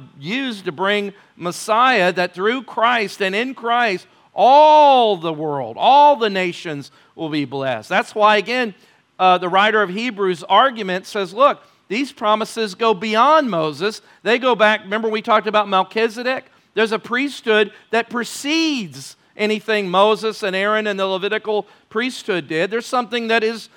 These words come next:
superior, and Jesus is part of that superior priesthood. Where did that come from? It, it, again, it came from that, that lineage there. We, we talked about that. So, Abram,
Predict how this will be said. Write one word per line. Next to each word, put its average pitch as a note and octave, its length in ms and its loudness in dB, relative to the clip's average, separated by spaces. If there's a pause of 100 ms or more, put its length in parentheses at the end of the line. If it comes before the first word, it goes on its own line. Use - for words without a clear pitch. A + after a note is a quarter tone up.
superior, C4+ 1000 -2 (300)
and G3 220 -4
Jesus A#3+ 440 -6
is A3+ 160 -12
part C#4 360 2
of G#3 140 -2
that F#3+ 220 0 (200)
superior G#3+ 680 0
priesthood. E3 580 -8
Where G3 180 0
did A#3 120 -4
that B3 220 0
come A3 200 -4
from? F3 320 0 (300)
It, G3 200 -2
it, G3 200 -4
again, G#3+ 220 -4
it F3 160 -6
came G3+ 280 -4
from F#3+ 180 -6
that, F#3+ 200 0 (280)
that F3+ 220 -4
lineage F#3 460 -4
there. B2+ 220 -8
We, C3+ 220 -8
we - 140 -20
talked D3 300 -4
about A#2+ 220 -10
that. - 200 -16 (120)
So, B3 360 2 (320)
Abram, G#3+ 640 2